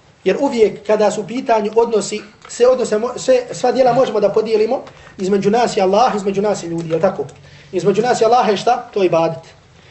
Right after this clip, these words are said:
I u tom slučaju nije dozvoljeno da čovjek nikoga, nikome da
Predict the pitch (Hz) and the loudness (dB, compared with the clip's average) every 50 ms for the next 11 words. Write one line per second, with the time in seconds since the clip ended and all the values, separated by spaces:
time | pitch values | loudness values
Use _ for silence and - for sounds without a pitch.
0 | - - - - - - - 277 302 294 277 247 220 196 - 294 - - 247 226 | -20 -20 -20 -18 -14 -8 -4 -4 -2 2 2 0 0 0 -6 -8 -4 -2 0 0
1 | 220 226 269 285 254 220 262 254 208 240 233 226 220 208 - - 262 247 226 - | 0 0 0 -2 0 0 -2 -2 0 -2 -2 0 -2 -2 -2 -2 -2 -2 -4 -4
2 | 247 254 - 226 196 214 220 220 220 - - - - - - - _ _ _ - | -6 -6 -4 -2 0 2 2 2 0 -4 -10 -16 -18 -20 -20 -20 _ _ _ -8
3 | 208 269 269 247 214 220 208 196 254 247 240 240 226 233 - | -8 -4 -2 0 2 2 2 4 4 4 4 4 0 -2 -6